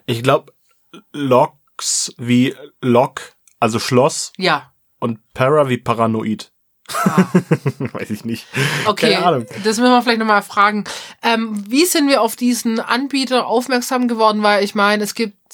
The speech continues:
Speaker 2: mittlerweile Escape Room Anbieter wie Sand am Meer, muss man sagen. Und, ähm, da sich zurechtzufinden, ist gar nicht so einfach. Seit wir richtige Escape Rooms spielen, also ich sag jetzt richtige Escape Rooms, weil es gibt natürlich auch Es-, Escape Room Spiele für daheim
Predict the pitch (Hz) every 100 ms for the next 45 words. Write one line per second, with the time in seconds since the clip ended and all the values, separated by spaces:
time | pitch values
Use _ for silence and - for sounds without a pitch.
0 | - 208 214 220 208 208 214 208 208 -
1 | - 196 - 226 208 220 208 190 196 208
2 | 196 185 196 - 190 196 165 175 175 202
3 | 285 - _ - _ 208 220 - 240 233
4 | 220 220 214 202 196 - - 196 196 190
5 | 175 202 208 208 - 214 208 - - 202
6 | 190 - 175 170 - 180 214 233 - -
7 | - - - - - _ _ _ _ _
8 | _ - 262 294 339 247 247 262 254 240
9 | 269 - 269 247 214 208 214 208 208 180
10 | 170 - 190 185 185 175 175 185 170 -
11 | 220 - 196 - 190 196 185 185 180 180
12 | 196 170 180 170 156 170 - 185 180 208
13 | 202 196 190 - 208 208 196 180 165 156
14 | 196 226 226